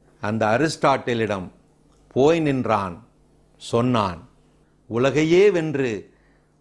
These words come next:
மகிழ்ச்சியோடு இருக்கின்றேன் குருவே." அதற்கு ஆசான் அரிஸ்டாட்டில் சொன்னாராம், "பார்த்தாயா நண்பா, ஆயிரக்கணக்கான அடுத்த நாட்டு வீரர்களை நாட்டுப்பற்று என்ற பெயரிலே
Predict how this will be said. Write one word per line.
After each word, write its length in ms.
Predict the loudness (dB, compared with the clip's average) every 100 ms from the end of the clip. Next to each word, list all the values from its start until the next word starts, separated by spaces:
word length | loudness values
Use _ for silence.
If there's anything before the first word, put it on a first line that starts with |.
| -14
மகிழ்ச்சியோடு 920 | -6 -2 -2 -4 -6 0 4 4 2
இருக்கின்றேன் 680 | -2 -4 -4 -2 -2 -2 -2
குருவே." 360 | 0 2 2 0 -6 -18 _ _ _ _ _ _ _ _ _ _ _ _ -10
அதற்கு 480 | -4 -2 -2 -4 -2
ஆசான் 460 | 0 0 0 -2 0
அரிஸ்டாட்டில் 680 | -2 -2 0 0 0 -4
சொன்னாராம், 840 | -4 -4 -2 0 0 0 -2 -6 -12 _ _ _ _ _ _ _
"பார்த்தாயா 640 | -6 -6 -2 -2 0 0 0
நண்பா, 600 | -2 0 0 -2 -6 _ _ _ _ _ _ _
ஆயிரக்கணக்கான 1300 | -4 0 2 2 0 -2 -2 -2 -4 -2 0 0 2
அடுத்த 400 | 2 0 0 0
நாட்டு 360 | 0 0 -2 -2
வீரர்களை 560 | 2 2 0 2 0
நாட்டுப்பற்று 880 | 0 0 -2 -2 -4 -2 -4 -2 -2
என்ற 280 | 0 0 -2
பெயரிலே 680 | 0 0 2 2 0 -2